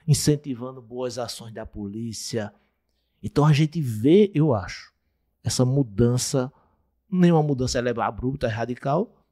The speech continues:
mas eu acho que a gente vem num processo de acreditar. Pra que também o policial, porque onde é que a, onde é que afeta a saúde mental?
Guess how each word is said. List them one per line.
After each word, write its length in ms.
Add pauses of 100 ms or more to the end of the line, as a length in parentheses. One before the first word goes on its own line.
(680)
mas 220
eu 100
acho 180
que 60
a 40
gente 200
vem 380
num 200
processo 640
de 80
acreditar. 680 (360)
Pra 100
que 120
também 240
o 40
policial, 380
porque 160 (100)
onde 200
é 40
que 140
a, 400
onde 180
é 40
que 100
afeta 440
a 20
saúde 320
mental? 420